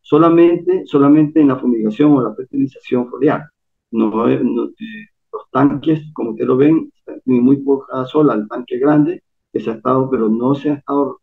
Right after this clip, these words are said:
regando prácticamente con un agua nitrogenada. Nosotros sabemos que para tener un agua nitrogenada, eh, bien, deberían estar como mínimo el asolario lleno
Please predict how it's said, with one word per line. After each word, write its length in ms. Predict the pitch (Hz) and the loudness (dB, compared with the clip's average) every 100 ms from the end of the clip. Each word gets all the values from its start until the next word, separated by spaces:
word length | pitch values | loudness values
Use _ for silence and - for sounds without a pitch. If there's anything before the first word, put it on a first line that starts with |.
| - | -12
regando 440 | 143 143 165 139 | -10 -6 -2 -4
prácticamente 760 | - - _ 117 117 120 - 123 | -6 -20 _ -14 -12 -12 -12 -12
con 180 | - 113 | -10 -8
un 140 | 113 | -6
agua 280 | 117 120 120 | -6 -6 -8
nitrogenada. 960 | 117 - 107 - _ 127 120 107 98 - _ _ - _ | -12 -18 -20 -20 _ -6 -6 -6 -14 -20 _ _ -20 _
Nosotros 420 | 113 107 - 131 | -10 -8 -8 -6
sabemos 260 | 131 135 139 | -2 -2 -2
que 100 | 110 | -6
para 320 | 110 104 98 _ _ _ | -8 -10 -10 _ _ _
tener 240 | 107 113 135 | -4 0 2
un 80 | |
agua 220 | 143 143 131 | 4 4 2
nitrogenada, 720 | 117 - - - 127 131 127 - | 0 -6 -14 -14 -10 -10 -10 -14
eh, 340 | 135 110 107 110 | -8 -4 -4 -4
bien, 420 | - 135 151 - - _ _ | 0 4 4 0 -12 _ _
deberían 400 | 113 110 120 127 | 0 2 2 0
estar 280 | 123 127 123 | -2 -4 -4
como 220 | 123 113 | -4 2
mínimo 560 | 139 170 147 135 131 - _ _ | 4 6 6 4 0 -8 _ _
el 100 | 214 | -10
asolario 480 | 214 - 113 131 | -8 -8 -4 2
lleno 380 | 285 320 151 160 | 4 6 4 2